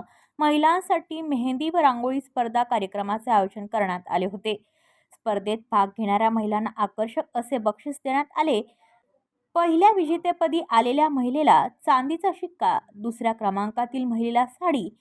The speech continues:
तिसरा क्रमांक पटकावणाऱ्या महिलेला घड्याळ, तर चौथ्या क्रमांकावर असलेल्या महिलेला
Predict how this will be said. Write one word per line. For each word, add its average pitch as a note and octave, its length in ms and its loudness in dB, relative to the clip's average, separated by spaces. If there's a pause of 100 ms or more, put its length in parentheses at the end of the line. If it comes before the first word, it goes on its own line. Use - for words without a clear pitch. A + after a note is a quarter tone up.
(260)
तिसरा A#3+ 320 -4
क्रमांक A3 460 -2
पटकावणाऱ्या A3+ 680 0
महिलेला A3+ 460 2 (100)
घड्याळ, C4+ 320 6 (460)
तर G#3+ 120 0
चौथ्या A#3 420 -2
क्रमांकावर G#3+ 540 0 (120)
असलेल्या A3 400 -2
महिलेला G#3+ 560 2